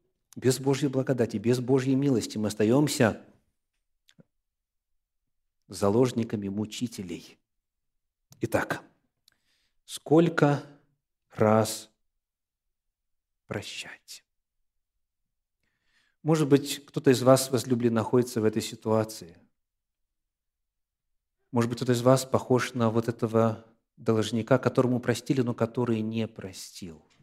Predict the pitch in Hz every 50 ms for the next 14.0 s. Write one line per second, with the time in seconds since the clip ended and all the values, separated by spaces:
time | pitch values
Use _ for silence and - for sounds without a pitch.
0 | _ _ _ _ _ - - - - - 160 170 185 175 - 170 175 160 165 160
1 | 160 156 160 151 151 143 131 151 151 139 - 135 - - 123 - - 127 127 139
2 | 147 139 117 117 127 131 127 127 120 117 113 113 113 110 113 110 104 - - -
3 | 117 110 - - 107 107 110 104 107 - - 123 113 110 107 95 - - - -
4 | _ _ _ _ _ _ _ _ _ _ _ _ _ _ _ _ _ _ _ _
5 | - 107 - 117 113 113 113 113 110 - 120 127 131 113 104 95 - - - 107
6 | 107 113 110 107 107 101 101 - - - _ - 110 107 107 104 104 - - 104
7 | 104 101 110 113 120 117 113 - - - - - 113 110 104 - - - - 87
8 | 90 87 107 113 110 110 - - 95 98 107 107 104 - 104 107 104 104 - -
9 | - - 104 98 - 95 92 85 - - 98 - - 90 - - - _ - -
10 | - _ - - - _ _ _ _ _ _ _ _ _ _ _ _ _ _ _
11 | - - - - - _ _ _ 120 113 120 135 147 160 151 139 135 123 123 131
12 | 131 131 127 113 107 - - - 123 117 113 110 110 117 110 113 - 113 107 -
13 | - 113 113 107 101 98 104 101 107 110 98 90 87 - - - - - - -